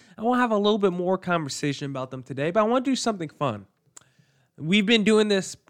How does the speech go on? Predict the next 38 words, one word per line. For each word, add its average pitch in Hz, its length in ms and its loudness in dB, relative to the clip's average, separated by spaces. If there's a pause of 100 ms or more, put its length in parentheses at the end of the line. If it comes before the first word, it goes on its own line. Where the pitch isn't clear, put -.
(220)
uh, 165 460 4
we've 190 140 -6
been 226 160 6
doing 220 180 6
this 202 160 4
game 196 240 2
a 160 40 4
lot 151 300 4
recently. 123 480 -8
I 135 40 -2
wanna 175 180 -2
compare 196 340 -8
the 165 80 -10
twenty 226 400 2
seventeen 165 760 -2
team 113 360 -14 (460)
to 247 120 2
the 190 100 -2
twenty 247 440 0
nineteen, 220 1120 -2
the 156 180 -2
current - 680 0 (580)
D-backs 143 560 4
team, 143 320 2
and 139 80 0
decide 151 560 2 (400)
which 262 460 -2
team 190 280 -2
is 135 120 -4
better. 120 240 0
So - 100 -2
I 185 80 4
guess 226 160 0
technically 196 540 0
the 156 100 -4
twenty 156 440 -8
twenty 123 380 -8
team. 101 340 -18